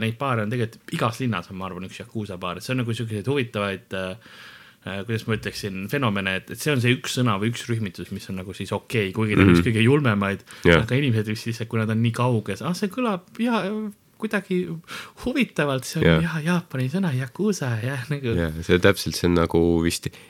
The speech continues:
Speaker 2: Indias ja kuskil seal on Hitler hästi populaarne.
Speaker 1: Jah.
Speaker 2: Sest seal on nagu, noh, mis, mis ta möllas natuke Euroopas, mis see, kuus miljonit või meil mingi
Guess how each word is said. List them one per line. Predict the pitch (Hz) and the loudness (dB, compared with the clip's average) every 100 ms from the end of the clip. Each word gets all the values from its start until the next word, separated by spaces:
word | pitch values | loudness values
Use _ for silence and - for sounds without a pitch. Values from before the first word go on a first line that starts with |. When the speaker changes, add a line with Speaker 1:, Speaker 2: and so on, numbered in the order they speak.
| - | 8
Speaker 2:
Indias | 110 104 80 80 - | 12 12 12 8 8
ja | 80 | 4
kuskil | 78 85 - 80 | 6 2 4 4
seal | 95 | 6
on | 82 | 6
Hitler | 78 98 - 80 76 | 4 0 2 2 2
hästi | - 82 | 4 4
populaarne. | 80 78 85 80 80 78 76 | 4 4 4 6 6 6 4
Speaker 1:
Jah. | 117 135 123 - - | 4 4 2 -4 -14
Speaker 2:
Sest | - 90 - | -2 -2 4
seal | 95 90 | 6 8
on | 82 | 8
nagu, | 80 85 | 6 6
noh, | 92 101 95 | 4 4 2
mis, | 92 - | 0 4
mis | 92 - | 2 6
ta | 92 | 8
möllas | 98 92 82 | 8 8 8
natuke | 82 80 78 82 | 6 4 2 4
Euroopas, | 82 80 80 82 | 4 2 0 0
mis | 87 | 2
see, | 82 | 0
kuus | - 147 120 | 6 8 10
miljonit | 131 123 101 78 73 - | 10 12 10 8 4 2
või | 82 | 6
meil | 92 87 | 6 6
mingi | 92 92 | 4 4